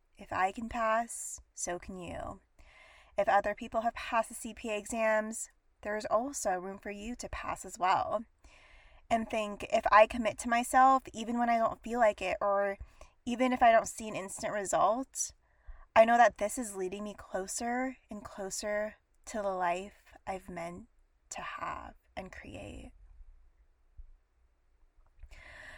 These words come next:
A lot of times we get so caught up in our own head, our own limiting beliefs, our own blocks.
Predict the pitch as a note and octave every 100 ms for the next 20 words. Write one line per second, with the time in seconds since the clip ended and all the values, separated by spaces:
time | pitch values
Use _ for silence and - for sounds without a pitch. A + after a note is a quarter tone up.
0 | - D4 C#4+ D4 G#4 - A#3+ G#3+ G#3+ A#3+
1 | A3+ A3+ - - A3 A#3 - A#3 G3 F#3+
2 | G#3 F#3 F#3 G#3 A3 A#3 A3 F#3+ G3 G#3
3 | F#3+ G3+ G#3 A3 A3 G3 G3+ G#3+ G#3+ G#3
4 | F#3 F3 F3+ - - G3+ G#3 G3+ F#3 F#3+
5 | F#3+ A3 G#3+ - - -